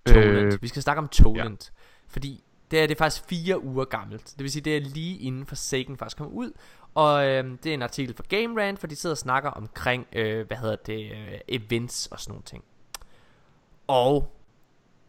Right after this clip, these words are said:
Speaker 1: i toppen så er der et billede, som Bungie har frigivet, hvor man kan se det nye Destiny to Tower,
Speaker 2: Mhm.
Speaker 1: øh, indhyllet
Speaker 2: Ja, det er med alle de her engrams og
Speaker 1: Ja,
Speaker 2: lys, der er
Speaker 1: indhyllet i
Speaker 2: dernede.
Speaker 1: Festival of the
Speaker 2: Men
Speaker 1: Lost. Altså, det er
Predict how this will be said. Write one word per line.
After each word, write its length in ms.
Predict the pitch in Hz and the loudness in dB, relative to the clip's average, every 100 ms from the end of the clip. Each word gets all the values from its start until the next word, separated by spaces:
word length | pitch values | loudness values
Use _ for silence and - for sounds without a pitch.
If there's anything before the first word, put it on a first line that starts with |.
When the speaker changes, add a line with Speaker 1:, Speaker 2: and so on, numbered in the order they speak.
| - | -8
Speaker 1:
i 40 | |
toppen 400 | - 165 175 160 - - _ _ | 4 6 6 0 -12 -20 _ _
så 160 | - 135 | -2 0
er 60 | |
der 80 | 127 | 0
et 60 | 117 | -2
billede, 360 | 151 170 202 | -2 0 -2
som 160 | - 104 - | -4 -2 2
Bungie 300 | 117 120 107 | 2 0 -10
har 40 | |
frigivet, 400 | - 220 226 185 | -8 -8 -8 -8
hvor 100 | 139 | -8
man 100 | 123 | -10
kan 120 | 127 | -12
se 260 | - 151 - | -10 -10 -10
det 100 | 110 | -14
nye 340 | 104 107 160 202 | -10 -8 -6 -8
Destiny 300 | 110 - - | -10 -14 -10
to 260 | - 139 - | 2 2 2
Tower, 420 | - 151 151 175 170 - _ _ _ _ _ - | 0 2 2 -2 -6 -20 _ _ _ _ _ -2
Speaker 2:
Mhm. 80 | |
Speaker 1:
øh, 400 | 135 127 120 117 - - - _ - _ _ - | 4 4 4 0 -4 -14 -20 _ -20 _ _ -10
indhyllet 440 | 180 185 170 143 | -6 0 0 2
Speaker 2:
Ja, 40 | 120 | 4
det 60 | |
er 40 | 120 | 8
med 100 | 120 | 8
alle 120 | 127 | 8
de 80 | 143 | 8
her 160 | 135 | 8
engrams 760 | 117 131 135 131 120 110 - - | 6 2 0 0 0 -2 -10 -10
og 200 | 110 101 | -6 -6
Speaker 1:
Ja, 60 | |
Speaker 2:
lys, 140 | 101 101 165 196 180 | -4 -2 -2 -2 -2
der 80 | 104 | 0
er 60 | |
Speaker 1:
indhyllet 100 | 104 | 0
i 20 | 107 | 0
Speaker 2:
dernede. 300 | 107 107 110 | 0 2 2
Speaker 1:
Festival 380 | 107 139 117 | 0 -2 -2
of 120 | 113 - | -4 -4
the 100 | 113 | -4
Speaker 2:
Men 140 | 104 | -4
Speaker 1:
Lost. 180 | 107 - | -8 -10
Altså, 140 | 120 | -8
det 60 | |
er 60 | 139 | -4